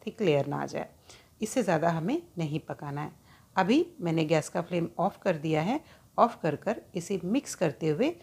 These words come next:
हमें ठंडा करना है, otherwise इसके ऊपर मलाई का एक परत आ जाएगा।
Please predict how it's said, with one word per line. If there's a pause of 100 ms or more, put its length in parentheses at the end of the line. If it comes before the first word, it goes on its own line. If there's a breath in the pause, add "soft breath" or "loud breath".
(260 loud breath)
हमें (240)
ठंडा
करना
है, (420 soft breath)
otherwise
इसके
ऊपर
मलाई
का (160)
एक (140)
परत
आ
जाएगा।